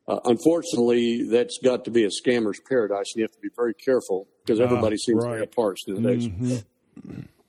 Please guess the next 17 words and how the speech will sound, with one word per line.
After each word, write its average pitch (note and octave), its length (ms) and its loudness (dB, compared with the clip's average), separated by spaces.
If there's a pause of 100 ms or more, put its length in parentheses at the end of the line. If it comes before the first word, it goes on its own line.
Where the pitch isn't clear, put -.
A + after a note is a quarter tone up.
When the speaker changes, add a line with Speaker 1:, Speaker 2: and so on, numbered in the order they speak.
(140)
Speaker 1:
But B2 160 4
I C3 80 0
suggest A#2+ 440 0
that C3+ 160 4
to C#3+ 80 4
them. A#2 100 2
The C3 140 4
other F#3+ 140 0
thing G#3 160 4
that C3+ 120 2
I B2 80 -8
suggest C#3 420 -4
to B2 80 2
'em, A#2 80 -2 (100)
<coughs> A#5+ 300 -2
excuse C#3 340 -2
me, G#2 120 0